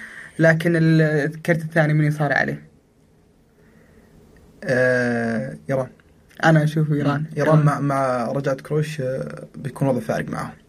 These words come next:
Speaker 1: إيران ممكن
Speaker 2: مم.
Speaker 1: الولايات المتحدة، آه، فازت عليها،
Speaker 2: مم.
Speaker 1: أتوقع أنها فازت عليها قطر أو تعادلت
Speaker 2: مم.
Speaker 1: معها. كانت مباراة، لكن إيران فارقة عنهم
Speaker 2: مم.
Speaker 1: كثير. آه، المجموعة الرابعة، فرنسا،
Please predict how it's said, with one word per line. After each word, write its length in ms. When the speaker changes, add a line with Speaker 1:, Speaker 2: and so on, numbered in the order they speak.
Speaker 1:
إيران 280
ممكن 300
Speaker 2:
مم. 80
Speaker 1:
الولايات 680
المتحدة، 420
آه، 680
فازت 340
عليها، 360
Speaker 2:
مم. 40
Speaker 1:
أتوقع 300
أنها 160
فازت 260
عليها 200
قطر 320
أو 120
تعادلت 520
Speaker 2:
مم. 60
Speaker 1:
معها. 380
كانت 360
مباراة، 440
لكن 480
إيران 420
فارقة 340
عنهم 220
Speaker 2:
مم. 100
Speaker 1:
كثير. 300
آه، 420
المجموعة 440
الرابعة، 480
فرنسا، 540